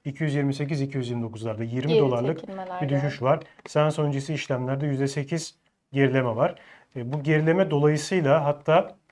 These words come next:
Speaker 1: Dow Jones Endeksi diğer endekslerden daha fazla gerilemiş durumda. Dikkat ettiysen
Speaker 2: Evet.
Speaker 1: daha önceki zamanlarda, e, defansif hisselerinden kaynaklı olarak Dow Jones daha az geriliyordu. Nasdaq ve S and P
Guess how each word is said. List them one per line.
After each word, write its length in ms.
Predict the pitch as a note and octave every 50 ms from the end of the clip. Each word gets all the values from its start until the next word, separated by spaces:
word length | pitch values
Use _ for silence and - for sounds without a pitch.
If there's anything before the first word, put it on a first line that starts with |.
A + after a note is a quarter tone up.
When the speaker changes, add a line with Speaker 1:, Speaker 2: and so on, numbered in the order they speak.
| _ _ _ _ _ _ _ _ _ _ _ _ _ _ _ _ _ _ _ _ _ - C3+
Speaker 1:
Dow 220 | C#3+ D3 D3+ C#3+
Jones 240 | D3+ F3 F#3+ F#3+ -
Endeksi 500 | C#3+ A#2+ A2+ A2 A2 G#2+ - - E3 C#3
diğer 200 | D3+ D3 D3 D3
endekslerden 720 | D3 C#3+ C#3 C#3+ C#3 C3+ C#3 D3+ C#3+ C#3 D#3+ D#3+ D#3+ D3
daha 180 | D3 C#3 C#3+ D3
fazla 440 | - C#3 B2 A2+ G#2+ A#2+ A#2+ B2 A#2+ - _ _ _ _ -
gerilemiş 520 | B2+ A#2+ A2+ A2+ A2+ A2 A2 A2 - -
durumda. 240 | A2+ G#2+ A2 A2+ A2+
Dikkat 220 | B2 - D3 C3+
ettiysen 480 | C3 C3 C3+ D#3+ D3+ C#3+ - D#3 F#3 F#3 - - A#3+ A3 G#3
Speaker 2:
Evet. 160 | G3+ G3+ G3+ - _ _ _ _ - D3
Speaker 1:
daha 120 | D3 C#3+
önceki 260 | D3 D3 D3 D3 E3+
zamanlarda, 720 | C#3+ D3 C#3+ C#3 C3 B2 B2 B2 A#2+ B2+ B2+ D#3+ F3 F3 F3 - - - - - - - _ _ _ _
e, 160 | B2+ B2 A2+ A#2
defansif 580 | C#3 C#3 C#3 D#3 D#3+ D#3 D3 - F#3 F#3 -
hisselerinden 580 | D#3+ D#3 - E3 D3 D3 D3 C#3+ D3+ D3+ D3+ D3
kaynaklı 420 | - C#3+ C#3 C#3 C#3+ D3 C#3+ D#3+
olarak 280 | C#3 B2+ A#2+ A#2+ A#2+ A#2+
Dow 220 | C3+ C3+ C#3 C3+
Jones 400 | B2+ D3+ E3 F#3+ F#3 - - -
daha 180 | C#3+ C#3 D#3+ E3
az 180 | D#3 C#3 G#2+
geriliyordu. 600 | G#2+ A#2+ A#2 A2 G2+ G#2 G#2 G#2 A#2 C#3+ F#3 F#3+ - - _ _ _ -
Nasdaq 400 | C3 C3+ C3+ A#2 C#3 C#3 C#3 C#3+
ve 160 | C#3 C#3 C3+
S 120 | C#3 D3
and 140 | C#3 C3 B2+
P 220 | - D3 D#3 D#3+